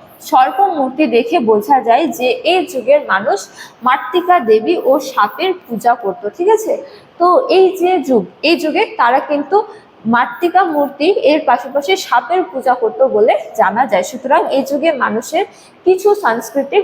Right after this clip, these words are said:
বৈশিষ্ট্য পরিলক্ষিত হয়। তো এবারে আমরা আলোচনা করব প্রত্নক্ষেত্র নিয়ে, অর্থাৎ কোন কোন স্থানে এই যুগের নিদর্শন আবিষ্কৃত হয়েছে। তো এই ক্ষেত্রে বলা যায় ন-, যে নব্যপ্রস্তর যুগের সভ্যতার চিহ্ন ভারতের প্রায় সর্বত্র কম বেশি পাওয়া গেলে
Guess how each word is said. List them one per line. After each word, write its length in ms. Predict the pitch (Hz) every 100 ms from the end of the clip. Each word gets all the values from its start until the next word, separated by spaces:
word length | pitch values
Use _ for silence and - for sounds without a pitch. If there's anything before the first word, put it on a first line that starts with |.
| 302
বৈশিষ্ট্য 540 | 214 208 254 - -
পরিলক্ষিত 640 | - 226 208 208 202 226 285
হয়। 340 | 339 196 175 - - - - -
তো 80 |
এবারে 200 | 349 381
আমরা 240 | 392 359 359
আলোচনা 420 | 277 302 320 302
করব 200 | 311 277 330 - - -
প্রত্নক্ষেত্র 880 | 294 - 311 392 - 277 254 247
নিয়ে, 160 | 202 185
অর্থাৎ 300 | 226 - 339 339
কোন 200 | 302 302
কোন 200 | 311 339
স্থানে 400 | 339 - 240 247
এই 240 | 349 - 226
যুগের 300 | 247 247 285
নিদর্শন 480 | 220 214 226 - 285
আবিষ্কৃত 520 | 190 214 - 226 220
হয়েছে। 540 | 240 214 196 190 202 - - - -
তো 40 | 294
এই 60 |
ক্ষেত্রে 260 | 302 359 381
বলা 280 | 294 269 277
যায় 220 | 277 302 285
ন-, 180 | 247 - -
যে 180 | 202 269 359 - - -
নব্যপ্রস্তর 720 | 262 269 381 392 330 330 339 285
যুগের 280 | 277 285
সভ্যতার 600 | 302 - 214 214 330 339 349
চিহ্ন 320 | 277 247 254
ভারতের 440 | 254 220 240 320 330
প্রায় 220 | 269 269
সর্বত্র 560 | - 247 269 262 - 359
কম 200 | 349 247 233
বেশি 220 | 262 294
পাওয়া 280 | 240 208 214
গেলে 200 | 220